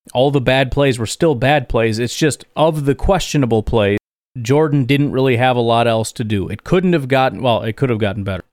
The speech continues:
On the plays in which he either didn't throw it or checked it down or whatever, there was no better options.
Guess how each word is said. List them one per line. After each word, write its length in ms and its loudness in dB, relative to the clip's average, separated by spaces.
On 280 2
the 240 2
plays 340 0
in 80 0
which 140 -2
he 80 -2
either 160 -2
didn't 260 0
throw 260 0
it 60 0
or 80 -6
checked 280 -2
it 60 -20
down 200 0
or 20 -2
whatever, 380 0
there 100 -2
was 140 0
no 160 2
better 280 2
options. 540 -4